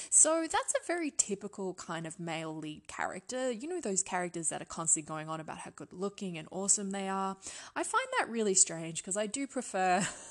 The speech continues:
<laughs> men to be, or just people in general, to be a little bit more humble than that. But he is still very, very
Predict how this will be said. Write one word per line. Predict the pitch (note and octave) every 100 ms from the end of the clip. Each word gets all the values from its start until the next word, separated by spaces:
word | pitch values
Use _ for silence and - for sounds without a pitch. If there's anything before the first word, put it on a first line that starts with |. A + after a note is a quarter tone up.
| - -
<laughs> | A#3+ - - - -
men | G#3+ A3+ A3+
to |
be, | A3+ A3 G#3+ F#3+ - -
or | - G3+
just | A#3 A#3
people | - C#4+ G#3+ G3
in | F#3+
general, | F#3+ F#3+ F#3+ F3
to | E3+ -
be | E3+
a |
little | F3 A3 A#3
bit | F#3
more | F3+ E3+
humble | F#3 E3+ E3
than | D#3 D3
that. | D3 D3 - -
But | A3
he | C4+ C#4 D#4
is |
still | - - E4 D#4+
very, | A#3 E3+ F#3+
very | F#3+ F3 D#3 D3+ D3+ -